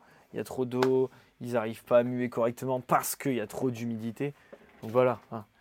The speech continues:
Les isopodes, vous vous embêtez pas, vous mettez une partie humide, une partie sèche, comme ça au moins ils font leur vie, et puis vous avez rien à faire. Que demande le peuple ? Et pour tout ce qui est arachnide, là, un terrarium un peu plus fermé, ça pourrait être cool,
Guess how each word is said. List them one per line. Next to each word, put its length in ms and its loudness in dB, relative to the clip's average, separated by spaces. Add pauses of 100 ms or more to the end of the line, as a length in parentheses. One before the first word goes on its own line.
(300)
Les 180 -8
isopodes, 420 4
vous 120 -4
vous 140 -6
embêtez 400 0
pas, 260 10
vous 100 2
mettez 400 0
une 160 -8
partie 340 -6
humide, 360 -4
une 140 -8
partie 340 -6
sèche, 360 6 (280)
comme 100 -10
ça 140 0
au 20 -2
moins 140 0
ils 60 -2
font 140 -12
leur 200 6
vie, 320 -2
et 40 0
puis 140 -2
vous 160 0
avez 160 2
rien 220 2
à 100 2
faire. 320 -14
Que 80 -4
demande 320 0
le 80 2
peuple ? 280 -8 (720)
Et 140 -2
pour 420 -4 (240)
tout 140 -10
ce 100 -8
qui 120 -2
est 100 -6
arachnide, 680 -2 (460)
là, 240 0
un 80 -4
terrarium 540 -4
un 100 -8
peu 140 -6
plus 180 -16
fermé, 480 -2
ça 160 -6
pourrait 240 -8
être 180 -14
cool, 240 -8